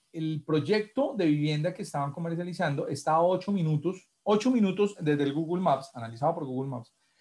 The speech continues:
está a ocho minutos del cancerológico. Para los que no viven en Ibagué, eh, deben saber que hay un nuevo hospital cancerológico que queda hacia las afueras, un poco antes de, de,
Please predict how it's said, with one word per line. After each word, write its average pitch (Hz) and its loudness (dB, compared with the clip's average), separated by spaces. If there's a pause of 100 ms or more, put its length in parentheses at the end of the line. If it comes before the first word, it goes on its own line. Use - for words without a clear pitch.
(120)
está - 0
a 190 6
ocho 208 4
minutos 170 2
del 190 2
cancerológico. 143 2 (220)
Para 120 0
los 123 0
que 135 -4
no 127 4
viven 156 4
en 196 2
Ibagué, 196 2 (320)
eh, 131 2
deben 143 2
saber 151 4
que 180 0
hay 139 4
un 165 2
nuevo 170 6
hospital 127 2
cancerológico 147 0 (420)
que 196 4
queda 175 2
hacia 139 2
las 139 4
afueras, 147 4
un 147 -2
poco 170 0
antes 180 0
de, 151 0
de, 117 -2